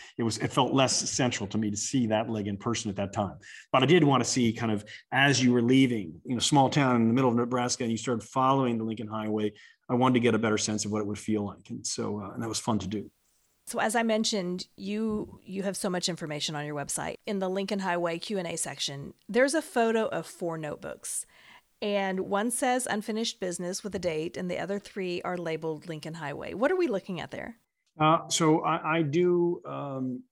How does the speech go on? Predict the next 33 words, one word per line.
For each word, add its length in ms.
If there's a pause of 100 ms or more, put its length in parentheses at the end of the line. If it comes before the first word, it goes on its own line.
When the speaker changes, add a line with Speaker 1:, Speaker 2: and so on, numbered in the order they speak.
(680)
Speaker 1:
I 80
use 360
notebooks 540 (800)
not 340
to 120
write 220
an 80
entire 380
novel, 420 (460)
but 140
often 440
to, 960
uh, 280 (760)
to 280
go 180
through 140
the 60
design 400
process 720 (300)
where 120
I'm 80
beginning 360
to 60
think 240
about 300
scenes 560
and 80
characters 800
and 180 (400)
the 60
plot 420
and 80
events. 460